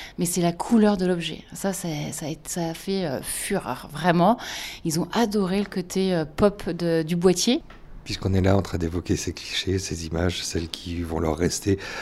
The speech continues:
Speaker 2: c'est peut-être ça, ce projet que vous avez porté avec la maison Robert Doisneau, qui s'inscrit, euh,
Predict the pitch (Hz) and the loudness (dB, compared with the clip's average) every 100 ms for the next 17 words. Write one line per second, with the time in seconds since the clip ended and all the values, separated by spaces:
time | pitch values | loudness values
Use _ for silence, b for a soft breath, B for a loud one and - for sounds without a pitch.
0 | B - - - - - 117 107 90 - | B -10 -8 -4 -2 2 4 2 0 -8
1 | - - 90 - 87 85 87 - - 80 | -10 -4 -4 0 2 4 2 0 -6 -4
2 | 76 82 - 98 85 78 78 85 78 78 | -2 -4 0 4 4 4 0 0 0 -2
3 | 85 80 80 80 85 80 90 101 101 - | 0 0 2 0 2 0 2 2 0 -6
4 | - 76 - - 92 82 | -4 -4 -2 2 4 4